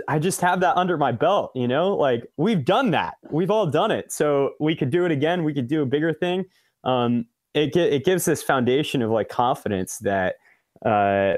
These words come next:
is really cool to be able to have in the, in the pocket. And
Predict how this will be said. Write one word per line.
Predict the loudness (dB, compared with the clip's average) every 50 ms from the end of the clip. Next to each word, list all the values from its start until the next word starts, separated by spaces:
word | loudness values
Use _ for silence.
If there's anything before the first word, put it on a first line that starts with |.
| -2
is | -2 -2 -2
really | -2 -2 0 0 2 0 0 -2
cool | -4 -8 -4 -2 -2 0 -2 -2 -6 _ _ -8 -2
to | -2 -2 0
be | 0 0 0
able | 2 2 2
to | 0 0
have | 0 0 -2 0 0
in | 0 -2
the, | -2 -2 -4 -6 -6
in | -4 -4
the | -4 -4
pocket. | -2 0 0 0 0 -2 -2 -4 -4 -6 _ _ _ _ _ _
And | -6 -4 -2 -2 0 -2 -4 -4